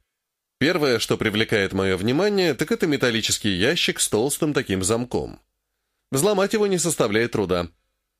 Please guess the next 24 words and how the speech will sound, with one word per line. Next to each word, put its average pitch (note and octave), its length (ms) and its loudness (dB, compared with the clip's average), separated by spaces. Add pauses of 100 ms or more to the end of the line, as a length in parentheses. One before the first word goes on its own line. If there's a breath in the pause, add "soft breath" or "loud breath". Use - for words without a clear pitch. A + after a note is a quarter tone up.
(140)
Всё - 180 2
же D#3 160 0
физические B2+ 580 0
показатели A2 540 0
моих G#2+ 240 0
солдат B2 400 0
превосходят C#3+ 560 -2
таковые A2 460 0
у F#2+ 80 0
простого G2 400 -2
человека. A#2+ 560 -4 (680)
Да C#3+ 220 2
и C#3+ 60 2
вообще A#2 480 2
следует G#2 420 2
задуматься G#2+ 580 0
над C3+ 200 0
модернизацией G#2+ 920 0
средств A2+ 400 0
защиты G#2 600 0
тех G2+ 280 -2
или A#2+ 200 0
иных F#2 240 -2
товаров. D#2 520 -4